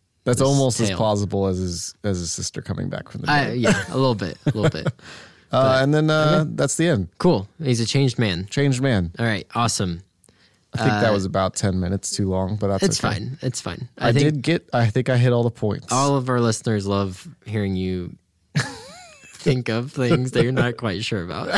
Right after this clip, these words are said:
Speaker 2: <laughs> Um, and I know, uh, to you, those of you who are listening right now,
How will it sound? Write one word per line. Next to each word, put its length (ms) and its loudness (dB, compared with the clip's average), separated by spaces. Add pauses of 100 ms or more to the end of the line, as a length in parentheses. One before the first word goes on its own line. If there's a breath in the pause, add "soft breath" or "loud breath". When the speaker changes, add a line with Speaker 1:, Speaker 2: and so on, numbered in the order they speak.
(120)
Speaker 2:
<laughs> 400 2 (840 loud breath)
Um, 880 0 (180)
and 120 2
I 60 4
know, 420 2
uh, 300 0 (200)
to 120 2
you, 260 4
those 220 4
of 100 4
you 140 6
who 80 6
are 80 4
listening 300 2
right 120 0
now, 400 -2